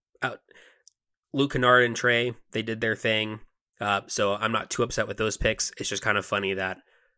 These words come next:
the one guy we were like, "Nah, he's not gonna do that," he actually came and did that. So, you know, fair play to, to Towns for that. And moving on to the All-Star game itself. Stephen freaking Curry,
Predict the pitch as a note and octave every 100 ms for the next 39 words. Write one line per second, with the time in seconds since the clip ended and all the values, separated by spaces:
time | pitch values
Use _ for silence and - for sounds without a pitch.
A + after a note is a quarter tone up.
0 | _ _ A#2 G#2+ G#2 F#2+ G2 G2 G2 F#2+
1 | F#2 - G2+ G#2 F#2+ F#2+ - _ _ A2+
2 | G#2 G2+ G2+ G2 F#2+ F#2+ F#2+ F#2+ - _
3 | - A#2 G#2 - - A2+ G#2 - _ -
4 | A2 F#2+ F#2 F2 - _ - G#2 F#2 G2
5 | - _ - G2 - A2 - G#2 G2 G2+
6 | F#2 - _ _ - A2 G2+ G2 - F#2+
7 | F#2 - _ - - _ _ _ _ _
8 | _ _ _ _ - C3 E3+ D#3+ C3+ C3+
9 | C3+ - B2+ A#2+ A2+ A#2+ B2 B2+ - G2+
10 | G2+ G2 F#2+ - G#2 G2 - - _ _
11 | _ _ _ _ _ _ _ _ _ -
12 | - - _ _ _ _ _ _ _ _
13 | _ _ - - C#3+ D3+ F3+ F3+ E3+ -
14 | - B2+ C#3+ D3+ D3 C3 B2+ A#2 G2+ G2